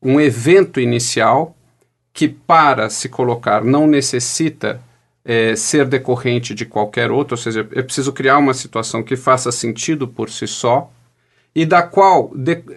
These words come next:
naturalmente, podem-se, é, pode-se, é, narrar outros fatos que decorrem dessa situação inicial de modo,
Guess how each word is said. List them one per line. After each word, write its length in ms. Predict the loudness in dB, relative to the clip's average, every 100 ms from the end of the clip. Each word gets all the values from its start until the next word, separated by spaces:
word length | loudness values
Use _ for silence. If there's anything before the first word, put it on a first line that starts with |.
| -10
naturalmente, 1200 | 2 4 6 2 0 0 2 2 2 0 -2 -10 -12 _ _ _
podem-se, 760 | 4 4 4 0 -2 -4 -6 -10 _ _ _
é, 120 | -6
pode-se, 680 | -6 2 4 4 0 -2 -4 -8 _ _ -16 -8
é, 680 | -2 0 2 0 0 -2 -4 _ _ -4
narrar 460 | 2 4 4 0 2
outros 540 | 4 4 4 -2 -4 -2
fatos 540 | 0 0 -2 -10 -14
que 140 | -8
decorrem 840 | -4 -4 -4 0 2 2 0 -8 -6
dessa 340 | -4 -4 -6
situação 500 | -8 -10 -8 -8 -4
inicial 500 | -4 -4 0 0 0 -8 _
de 160 | -6 0
modo, 540 | 2 4 2 0 -4